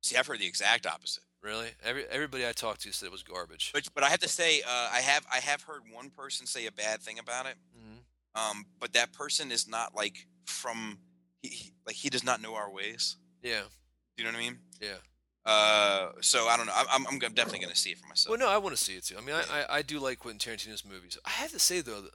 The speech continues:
Speaker 2: you know, like, uh, Django Unchained was, was, was okay.
Speaker 1: Nah, that was a good movie, dude.
Speaker 2: Uh, I mean, it was, it was. <sighs>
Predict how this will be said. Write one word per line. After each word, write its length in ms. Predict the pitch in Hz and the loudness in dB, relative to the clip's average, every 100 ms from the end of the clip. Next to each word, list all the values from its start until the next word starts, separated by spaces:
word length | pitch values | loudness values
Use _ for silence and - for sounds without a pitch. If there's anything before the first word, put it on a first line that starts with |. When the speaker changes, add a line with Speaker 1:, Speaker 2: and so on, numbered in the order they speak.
| _ | _
Speaker 2:
you 80 | 120 | -8
know, 140 | 117 | -6
like, 280 | 110 107 - - - _ _ _ _ | -4 -4 -8 -16 -20 _ _ _ _
uh, 280 | 107 104 104 95 - | -4 -2 -4 -8 -8
Django 400 | 139 156 165 151 | -6 -4 -4 -2
Unchained 440 | 127 135 135 135 | -2 -2 -4 -8
was, 220 | 113 - - | -6 -6 -6
was, 420 | 117 107 - - - _ _ _ | -4 -2 -2 -4 -14 _ _ _
was 120 | 117 | -8
okay. 580 | 120 110 113 107 123 156 - | -6 -4 0 0 0 -6 -2
Speaker 1:
Nah, 60 | 101 | 4
that 400 | 92 87 87 104 | 6 6 8 6
was 120 | 104 | 4
a 60 | 98 | 0
good 180 | 90 87 | -4 -6
movie, 280 | 85 82 82 | -8 -12 -12
dude. 120 | 85 | 0
Speaker 2:
Uh, 40 | 160 | 2
I 140 | 170 | 2
mean, 120 | 196 | 0
it 80 | 214 | 0
was, 240 | 220 202 - | 0 0 -2
it 160 | 165 180 | -6 -4
was. 400 | 185 165 - - - _ _ _ _ _ _ _ _ | 2 4 4 2 -10 _ _ _ _ _ _ _ _
<sighs> 40 | - | -12